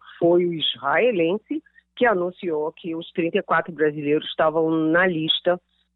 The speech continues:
pra voltar ao Brasil. Eh, hoje de manhã eu já tava trocando, eh, mensagens com o embaixador do Brasil em Israel, que é o Fred Mayer, embaixador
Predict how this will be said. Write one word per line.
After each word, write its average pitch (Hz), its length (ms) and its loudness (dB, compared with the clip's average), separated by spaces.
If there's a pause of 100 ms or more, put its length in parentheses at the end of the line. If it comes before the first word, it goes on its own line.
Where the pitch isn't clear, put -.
pra 165 160 4
voltar 170 300 0
ao 165 120 4
Brasil. 156 460 0 (380)
Eh, 151 240 0
hoje 165 320 -2
de 165 100 -8
manhã 165 320 0
eu 185 60 -2
já 175 100 -4
tava 160 180 -2
trocando, 147 800 -4 (200)
eh, 131 540 -4
mensagens 143 640 -2
com 156 120 -2
o 151 60 0
embaixador 143 720 -2 (320)
do 151 120 -2
Brasil 143 800 0
em 147 380 2
Israel, 156 600 2 (300)
que 160 100 -4
é 143 60 -2
o 143 80 -8
Fred 131 380 -4
Mayer, 147 600 -2 (100)
embaixador 143 460 -8